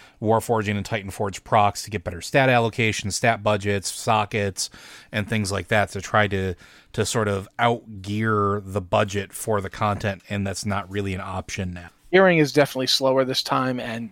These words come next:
Speaker 2: that stuff that you just mentioned, Titan Forging and War Forging, is gone. There's no corrupted items to look for. So, yeah, uh, I think legendaries are gonna be the main focus, and that's the kind of stuff you kinda have to do yourself.
Speaker 1: Yeah,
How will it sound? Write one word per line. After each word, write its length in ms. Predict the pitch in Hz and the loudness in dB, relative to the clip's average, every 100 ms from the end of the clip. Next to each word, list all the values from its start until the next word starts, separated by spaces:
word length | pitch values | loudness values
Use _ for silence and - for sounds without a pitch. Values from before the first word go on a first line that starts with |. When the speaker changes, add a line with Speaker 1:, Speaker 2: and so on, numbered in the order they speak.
| _ | _
Speaker 2:
that 160 | 120 120 | -4 -2
stuff 340 | - 123 117 | 0 0 -2
that 140 | 120 117 | -6 -6
you 100 | 113 | -6
just 200 | 117 127 | -6 -6
mentioned, 340 | 117 120 110 | -8 -10 -12
Titan 240 | - 117 110 | -8 -8 -6
Forging 360 | 123 117 113 | -6 -6 -8
and 100 | 113 | -10
War 140 | 117 117 | -10 -6
Forging, 360 | 120 110 113 | -6 -8 -8
is 120 | 110 | -8
gone. 420 | - 151 147 147 151 - - - | 4 6 6 2 -2 -14 -18 -6
There's 200 | - 135 | -2 0
no 300 | 135 123 120 113 - - | 2 2 0 -6 -14 -2
corrupted 420 | 135 123 - 127 | 2 2 2 0
items 400 | 127 123 123 123 | 0 0 -2 -4
to 100 | - | -4
look 160 | 120 - | -6 -8
for. 320 | - 120 123 | -6 -4 0
So, 140 | - | 2
yeah, 320 | 190 156 110 110 _ _ _ - | 4 4 4 -2 _ _ _ -8
uh, 240 | 101 95 - _ - | -6 -6 -10 _ -2
I 120 | 165 | 2
think 160 | 170 147 | 2 4
legendaries 520 | 143 143 135 127 123 | 4 4 2 2 0
are 60 | 123 | -2
gonna 160 | 123 | -4
be 100 | 120 | -6
the 120 | 117 | -6
main 180 | 117 120 | -6 -8
focus, 400 | 113 117 113 113 | -6 -8 -6 -8
and 100 | 120 | -6
that's 200 | 120 - | -6 -6
the 100 | 131 | -8
kind 160 | - 117 | -8 -6
of 60 | |
stuff 240 | - - - | -4 -4 -8
you 40 | |
kinda 200 | - 117 | -10 -8
have 160 | 123 - | -8 -8
to 80 | 110 | -12
do 80 | |
yourself. 560 | 110 113 - 110 123 - _ _ | -8 -6 -4 -6 -10 -18 _ _
Speaker 1:
Yeah, 220 | 120 90 | -4 -4